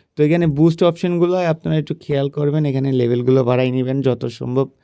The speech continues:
প্রথম কিছুদিন মাইনিং করে লেভেল বাড়া-, বাড়ান, ঠিক আছে? আস্তে আস্তে সব কিছু হবে। আর এই যে ক্লাইম অপশন আছে, এটা ট্রাই করবেন আট ঘন্টা পর পর ক্লাইম দেওয়ার।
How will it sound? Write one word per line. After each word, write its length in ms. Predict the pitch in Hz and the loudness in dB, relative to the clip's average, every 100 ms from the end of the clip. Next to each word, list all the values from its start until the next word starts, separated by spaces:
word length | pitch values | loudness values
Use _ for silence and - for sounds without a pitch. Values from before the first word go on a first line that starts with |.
| _ _ _ _ - | _ _ _ _ -6
প্রথম 340 | 143 165 170 | -4 -2 -4
কিছুদিন 460 | 165 165 170 165 165 | -4 -6 -2 -2 0
মাইনিং 360 | 156 156 160 | 2 2 2
করে 180 | 160 165 | 2 4
লেভেল 380 | 160 143 147 151 | 4 4 2 2
বাড়া-, 400 | 143 147 147 151 - | 2 2 2 -2 -4
বাড়ান, 380 | 135 135 151 | -2 0 0
ঠিক 180 | 156 160 | 2 0
আছে? 180 | 151 151 | 0 -2
আস্তে 220 | 127 131 | -4 -4
আস্তে 140 | 131 127 | -6 -6
সব 120 | 135 | -8
কিছু 280 | 143 - 123 | -10 -10 -6
হবে। 240 | 113 123 | -4 -4
আর 80 | 117 | -2
এই 160 | 117 | -4
যে 120 | 117 120 | -4 -6
ক্লাইম 360 | - 120 123 | -6 -6 -4
অপশন 280 | 120 120 131 | -6 -6 -8
আছে, 320 | 120 113 151 - _ _ _ | -6 -4 -6 -6 _ _ _
এটা 440 | - 127 131 131 131 _ _ | -6 -4 -2 -2 -6 _ _
ট্রাই 220 | - 139 143 | -2 -2 2
করবেন 520 | 156 151 160 175 185 | 2 2 0 0 -2
আট 280 | 175 143 127 | -2 -2 -2
ঘন্টা 320 | 139 139 143 | 0 0 0
পর 200 | 139 131 | 0 -2
পর 100 | 131 | -4
ক্লাইম 400 | - 131 131 139 | -6 -6 -2 2
দেওয়ার। 240 | 139 143 | 2 2